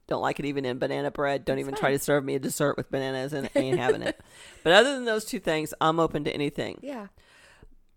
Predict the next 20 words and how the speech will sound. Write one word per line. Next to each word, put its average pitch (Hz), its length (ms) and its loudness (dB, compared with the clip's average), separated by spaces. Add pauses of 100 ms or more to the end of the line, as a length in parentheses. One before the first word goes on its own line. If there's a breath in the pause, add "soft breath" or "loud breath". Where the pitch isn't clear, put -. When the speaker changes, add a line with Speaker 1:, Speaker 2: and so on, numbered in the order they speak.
(100)
Speaker 1:
But, 147 400 8
um, 135 340 2 (200)
through 185 180 4
this 214 260 0
year, 151 300 4
as 139 300 0 (360)
I've 135 320 2
started, 151 600 2
um, - 360 -4 (600)
really 165 300 8
walking 151 420 6
out 143 220 2
being 147 200 0
a 135 60 0
vegetarian, 135 800 -2
God 151 220 -2
has 135 120 0
showed 196 300 0
me 147 200 -2
how 131 460 -2